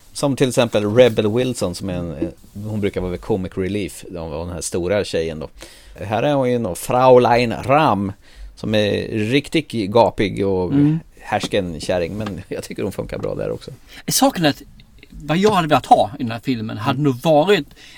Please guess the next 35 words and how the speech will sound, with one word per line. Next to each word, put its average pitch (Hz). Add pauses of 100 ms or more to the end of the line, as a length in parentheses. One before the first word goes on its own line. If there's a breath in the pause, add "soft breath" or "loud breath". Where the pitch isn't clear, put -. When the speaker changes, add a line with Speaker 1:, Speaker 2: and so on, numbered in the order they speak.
Speaker 2:
en 143
lite 220
humor, 123
men 139
det 139
ska 139
finnas 135
den 131
här 127
lågmälda 127
svarta -
humorn, 113 (260)
tragikomiskt 139
Speaker 1:
Mm. 110
Speaker 2:
lite 107
grann, 113
mer 117
om 104
man 107
säger 120
så. 123 (800 loud breath)
Speaker 1:
Mm. 117
Speaker 2:
Och 156
sen 151
så 135
bygger 123
man 127
det 123
här 127
mer 123
som -
en 117
drama 139
med 117
stänk 208